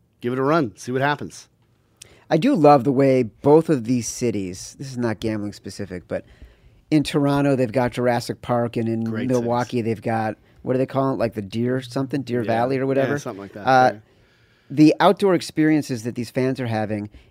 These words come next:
Speaker 2: it makes the game so much bigger. It makes them feel like such
Speaker 1: It does.
Speaker 2: magnificent events.
Speaker 1: It does. And that, that's the thing that I've really enjoyed about these playoffs without LeBron in. Because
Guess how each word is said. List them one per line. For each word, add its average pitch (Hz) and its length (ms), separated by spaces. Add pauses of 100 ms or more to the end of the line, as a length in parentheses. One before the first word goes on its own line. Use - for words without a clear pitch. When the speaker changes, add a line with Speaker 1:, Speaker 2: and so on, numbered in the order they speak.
(140)
Speaker 2:
it 151 140
makes 165 260
the 214 100
game 160 300
so - 400
much 147 300
bigger. 127 280
It 107 80
makes 135 220
them 135 100
feel 143 240
like 131 180
such - 400
Speaker 1:
It 123 100
does. 131 180
Speaker 2:
magnificent 127 720
events. 117 580 (300)
Speaker 1:
It 170 100
does. 156 240
And 143 80
that, 160 220
that's 202 300
the 202 80
thing 156 320
that 139 120
I've 127 180
really 135 220
enjoyed 120 360
about 113 180
these 113 180
playoffs 120 460
without 117 380
LeBron 104 420
in. 73 220 (220)
Because 123 520